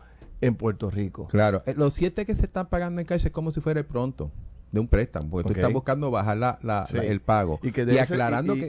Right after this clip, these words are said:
Speaker 1: y
Speaker 2: que
Speaker 1: nos quedaríamos pagando mil ciento treinta de los tres mil seiscientos que estamos pagando.
Speaker 2: Correcto.
Speaker 1: ¿Cómo yo me beneficio? ¿Cómo se va a beneficiar que nos
Speaker 2: Pues
Speaker 1: está
Speaker 2: mira,
Speaker 1: escuchando?
Speaker 2: hay varias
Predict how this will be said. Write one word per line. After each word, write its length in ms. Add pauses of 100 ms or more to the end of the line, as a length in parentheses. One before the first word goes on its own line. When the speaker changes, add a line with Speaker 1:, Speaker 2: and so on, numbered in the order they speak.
Speaker 1:
y 40
Speaker 2:
que 40
Speaker 1:
nos 100
quedaríamos 460
pagando 400
mil 160
ciento 340
treinta 320
de 120
los 180
tres 240
mil 320
seiscientos 540
que 60
estamos 240
pagando. 340
Speaker 2:
Correcto. 340
Speaker 1:
¿Cómo 220
yo 120
me 140
beneficio? 540
¿Cómo 180
se 80
va 60
a 20
beneficiar 540
que 80
nos 80
Speaker 2:
Pues 180
Speaker 1:
está 20
Speaker 2:
mira, 180
Speaker 1:
escuchando? 180
Speaker 2:
hay 100
varias 320